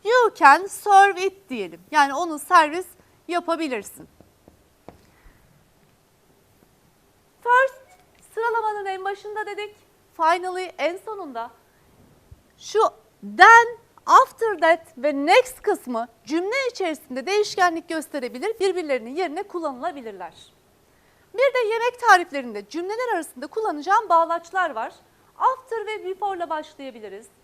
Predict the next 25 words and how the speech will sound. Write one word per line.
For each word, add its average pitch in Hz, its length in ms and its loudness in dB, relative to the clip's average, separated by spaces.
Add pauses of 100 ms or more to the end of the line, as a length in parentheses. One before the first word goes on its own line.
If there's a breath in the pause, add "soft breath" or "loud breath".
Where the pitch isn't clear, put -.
(320 soft breath)
After 466 520 -8
kelime 427 300 -6
anlamı 392 500 -4
sonra 415 520 -2
demek 233 260 -6 (300 soft breath)
ama 440 180 0
tek 466 260 -6
başına 415 280 -6
kullanılamaz. 370 680 -8 (300 soft breath)
Bu 349 140 -12
bir 370 180 -2 (160)
cümleyi 359 380 -6
birbirine 339 380 -4
bağlamak 320 420 4
için 349 300 -14
bağlaç 302 380 2
görevinde 226 400 -14
kullanılacak 220 600 -14
ve 269 100 -8
o 381 160 -6
cümlede 277 480 -10 (560 soft breath)
kendinden 359 720 2
sonra 359 280 -4
gelen 226 420 -6
cümleye 359 440 -2